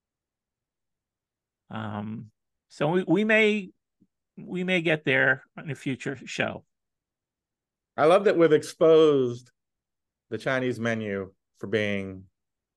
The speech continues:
Speaker 2: I don't wanna say total bullshit, but there's, like, four
Speaker 1: Duplicitous?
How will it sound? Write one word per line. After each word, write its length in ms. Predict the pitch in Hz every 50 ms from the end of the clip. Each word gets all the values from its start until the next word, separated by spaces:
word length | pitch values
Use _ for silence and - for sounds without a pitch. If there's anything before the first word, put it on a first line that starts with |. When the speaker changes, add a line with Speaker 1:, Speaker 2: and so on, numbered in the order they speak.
| _ _ _ _ _ _ _ _ _
Speaker 2:
I 80 | - 120
don't 80 | 131 135
wanna 100 | 127 123
say 160 | - 143 120
total 260 | - - 123 117 104
bullshit, 520 | 95 92 95 95 92 90 - 87 85 82 - -
but 100 | 104 120
there's, 160 | 120 120 113
like, 100 | 117 120
four 80 | 147 165
Speaker 1:
Duplicitous? 500 | 156 - 202 208 - 240 226 233 233 -